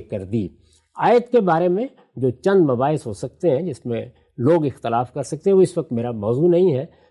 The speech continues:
لیکن قرآن مجید کی اس آیت نے، اور یہ دو تین جگہوں پر آئی ہے،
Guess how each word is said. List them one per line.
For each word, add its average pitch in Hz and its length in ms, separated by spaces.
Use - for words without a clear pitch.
لیکن 123 460
قرآن 160 380
مجید 131 420
کی 151 220
اس - 340
آیت 107 380
نے، 110 140
اور 175 200
یہ 185 220
دو 170 440
تین 262 380
جگہوں 135 240
پر 110 160
آئی 117 300
ہے، 92 140